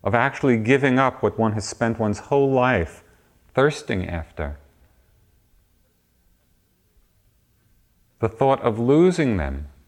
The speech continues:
creates this agitation. Such a person is one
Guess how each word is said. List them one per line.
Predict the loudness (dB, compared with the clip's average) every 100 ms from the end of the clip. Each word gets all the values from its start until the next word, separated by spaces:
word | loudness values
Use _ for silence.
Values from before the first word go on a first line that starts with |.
| _ _ _ _ _ _ _ _
creates | -2 2 4 2 0 -6
this | -8 -4
agitation. | -4 -4 -8 -6 -4 -4 -8 -10 -12 _ _
Such | -4 -2 0
a | -4
person | -2 -2 -2 -6 -8
is | -8 -8
one | -6 -4 -4 -4